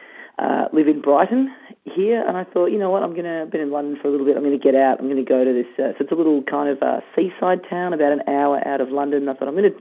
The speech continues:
go and do that, I'm gonna get out, you know, I'm gonna sort of see a bit, a bit of the rest of England, you know, like, not just London, get a bit of a better idea of, you know, what it's like in other parts over here."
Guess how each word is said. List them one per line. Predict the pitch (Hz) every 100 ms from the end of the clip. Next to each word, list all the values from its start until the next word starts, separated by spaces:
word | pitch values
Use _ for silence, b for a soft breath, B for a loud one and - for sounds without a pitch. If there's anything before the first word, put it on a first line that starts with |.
| -
go | 143
and | 139 139
do | 131
that, | 117 110
I'm | 123
gonna | 131 107
get | 113 139
out, | 123 123 120 B B B B B _
you | 147
know, | 147
I'm | 147
gonna | 151 135 - _
sort | - 139
of | -
see | - 156
a |
bit, | 147 151 147 _ -
a |
bit | 220
of | 220
the | 175
rest | 160 160
of | 156
England, | 147 147 147 - -
you | 147
know, | 143
like, | 147 139
not | 156 156
just | 139 131
London, | 139 127 131
get | 127 131
a |
bit | 131 143
of |
a | 135
better | 127 131 127
idea | 127 135 131
of, | 123 -
you | 143
know, | 131 127 131 - _
what | 143 143
it's | -
like | - 131
in | 139
other | 143 160
parts | - 139 -
over | 123
here." | 127 127 117